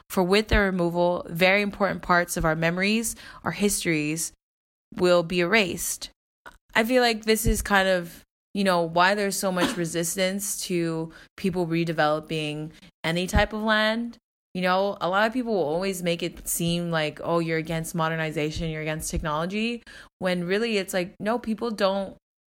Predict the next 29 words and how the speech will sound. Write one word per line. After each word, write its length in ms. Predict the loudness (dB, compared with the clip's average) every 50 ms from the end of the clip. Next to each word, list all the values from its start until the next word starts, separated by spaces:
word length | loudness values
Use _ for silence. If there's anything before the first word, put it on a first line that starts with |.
| _
want 240 | -2 -2 -2 0 -2
to 80 | -4 -2
lose 320 | 0 0 0 0 -2 -2
their 140 | -2 -2 0
memories. 800 | 0 0 -2 0 0 -2 -2 -2 -2 -4 -4 -6 -6 -8 -10 -12 -16 _ _ _ _ _ _ _ _ _ _ _
And 440 | -4 -2 -2 0 -2 -2 -4 -4 -4
you 180 | -4 -4 -4 -2
bring 280 | -2 -2 -2 0 0
in, 240 | 0 0 0 0 0
like, 200 | 0 0 0 0
this 200 | -2 -4 -4 -4
giant 540 | -2 0 2 2 2 2 0 0 -2 -4 -4
new 340 | -4 -4 -4 -2 -4 -4 -6
fancy 460 | -6 -4 -2 -2 -2 -2 -4 -6 -6
thing 560 | -4 -2 -2 0 0 -2 -2 -4 -6 -8 -10 -12 _ _ _ -20 -20 _ _ -4
is 220 | -4 -2 -2 -2
not, 480 | 0 0 2 4 4 4 2 0 -2 -8 _ _ _ -18 -18 -18 -20 _ _ _ _ _ _
like, 320 | -4 -2 -2 -2 -4 -6 -6
you 80 | -4 -2
know, 400 | 0 0 0 0 -2 -2 -4 -6 _ -2
is, 360 | -2 -2 -2 -2 -6 -12 -16 -12 _
is 400 | -4 -2 -2 -2 -2 -4 -8 -10 -14 _ _ _ _ _ _ _
more 260 | -4 0 0 2 0
harmful 600 | 0 2 2 2 2 2 0 -2 0 0 0 0
to 680 | -2 -4 -4 -2 -2 -2 0 -2 -2 -2 -4 -6 -8 -10
them 280 | -4 -2 0 0 0 0
remembering 500 | -2 -2 -2 -2 -2 -4 -4 -6 -4 -4
their 140 | -4 -4 -4
past, 640 | -2 0 0 0 0 0 -4 -8 -10 -10 -10 -12